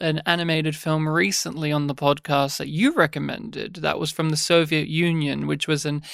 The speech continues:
adaptation of Treasure Island. Now, Treasure Island is a more, uh, contemporary story, but it also has that universal understanding from many cultures, whether you have even read it or seen an adaptation, you know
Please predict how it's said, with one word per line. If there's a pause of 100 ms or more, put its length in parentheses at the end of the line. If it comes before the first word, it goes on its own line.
(200)
adaptation
of
Treasure
Island.
Now,
Treasure
Island
is
a
more, (560)
uh,
contemporary
story,
but
it
also
has
that (560)
universal
understanding
from
many
cultures,
whether
you
have
even
read
it
or
seen
an
adaptation,
you
know